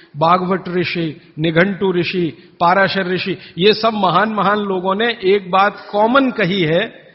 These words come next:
और वो ये कही है कि जो व्यक्ति मरीज होता है, वो सबसे अच्छा डॉक्टर हो सकता है।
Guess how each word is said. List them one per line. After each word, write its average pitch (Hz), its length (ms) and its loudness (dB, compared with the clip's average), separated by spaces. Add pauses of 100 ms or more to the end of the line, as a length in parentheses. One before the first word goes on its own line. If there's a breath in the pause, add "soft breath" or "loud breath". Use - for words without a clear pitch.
(300 soft breath)
और 180 140 0
वो 202 160 2
ये 220 180 4
कही 185 280 0
है 190 240 0
कि 190 140 -4
जो 180 340 -2
व्यक्ति 190 460 -4
मरीज 208 460 -2
होता 190 320 -2
है, 175 360 -2 (280 loud breath)
वो 202 140 2
सबसे 208 460 -4
अच्छा 208 340 -2
डॉक्टर 175 440 -2
हो 156 120 -2
सकता - 380 -12
है। - 60 -20